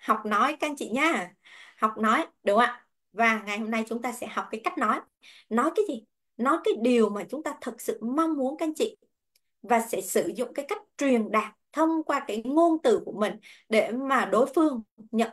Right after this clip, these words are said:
đúng cái thông tin đó, nhận đúng cái thông điệp đó các anh chị. Đúng không ạ? Và làm sao? Và để cho chúng ta được say yes các anh chị. Đúng không ạ? À, đúng không các anh chị ơi? Chúng ta phải giao tiếp để đạt được cái mục tiêu của mình,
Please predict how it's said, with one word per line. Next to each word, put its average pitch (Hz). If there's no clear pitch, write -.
đúng 302
cái 415
thông 254
tin 233
đó, 220
nhận 262
đúng 233
cái 349
thông 254
điệp 208
đó 196
các 254
anh 240
chị. -
Đúng 208
không 240
ạ? 240
Và 208
làm 214
sao? 240
Và 196
để 175
cho 214
chúng 214
ta 220
được 196
say 220
yes 349
các 269
anh 240
chị. 233
Đúng 214
không 254
ạ? -
À, 285
đúng 240
không 311
các 302
anh 294
chị 226
ơi? 233
Chúng 233
ta 233
phải -
giao 294
tiếp 403
để 185
đạt 226
được 208
cái 226
mục 269
tiêu 233
của -
mình, 226